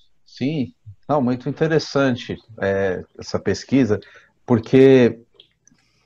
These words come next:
tem várias formas, né, de ler. Bom, a gente sabe disso, né, um filósofo, um grande filósofo. E no, no Brasil, e aí eu queria fazer uma última pergunta, é,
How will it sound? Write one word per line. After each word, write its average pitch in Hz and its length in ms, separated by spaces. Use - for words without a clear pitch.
tem 117 120
várias 131 400
formas, 117 540
né, 135 160
de 101 160
ler. 101 460
Bom, - 160
a 95 60
gente 120 160
sabe 120 300
disso, 87 340
né, 101 80
um 90 260
filósofo, 98 680
um 90 80
grande 101 240
filósofo. 95 580
E 113 120
no, 123 520
no 120 120
Brasil, 120 480
e 117 60
aí 117 100
eu 117 60
queria 117 200
fazer 110 240
uma 104 140
última - 280
pergunta, 104 680
é, 92 540